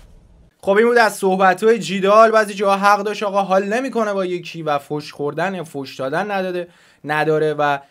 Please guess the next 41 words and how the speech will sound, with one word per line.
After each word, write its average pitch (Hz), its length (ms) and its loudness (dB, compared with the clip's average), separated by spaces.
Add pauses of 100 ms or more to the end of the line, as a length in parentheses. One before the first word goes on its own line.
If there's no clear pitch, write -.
(260)
اه، 117 160 -8
توضیح 151 400 -6
داد 180 180 2
درباره 160 480 2
سوء 147 280 -6
تفاهمی 139 560 -4
که 139 140 -6
داشت. 135 440 -4
امیدوارم 139 280 -6
که 156 100 -10
این 151 80 -8
فرنگی 135 440 -4
جا 156 280 -2
بیفته. 165 320 -4
حالا 156 220 2
الان 165 160 0
این 170 120 -6
وسط 160 320 -6
یه 160 160 -4
سری 165 240 -6
هم 160 240 -6
می‌گن 160 220 -4 (300)
نه 180 300 2
تو 170 160 -6
داری 165 200 0
طرف 160 320 -4
جیدال 156 420 -2
می‌گیری، 151 340 -8 (240)
اصلاً 175 160 -6
کاری 180 260 0
به 175 100 2
داستانش 165 440 -2
با 160 80 -8
سرطان 139 480 -4
و - 20 -10
این 139 120 -10
حرفا 135 300 -6
نداریم 180 520 -6
یا 160 120 -2
علی 151 180 -2
اردوان، 147 580 -4